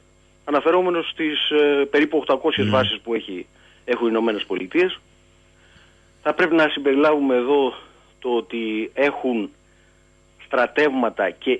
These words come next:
Speaker 1: ιδιωτικούς στρατούς, παρακαλώ.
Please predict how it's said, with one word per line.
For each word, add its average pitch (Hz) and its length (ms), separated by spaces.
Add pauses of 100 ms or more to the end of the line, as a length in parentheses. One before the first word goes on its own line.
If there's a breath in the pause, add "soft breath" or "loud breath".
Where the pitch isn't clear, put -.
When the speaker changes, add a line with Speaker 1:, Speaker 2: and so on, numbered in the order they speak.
Speaker 1:
ιδιωτικούς 135 840 (240)
στρατούς, 127 560 (100)
παρακαλώ. 76 540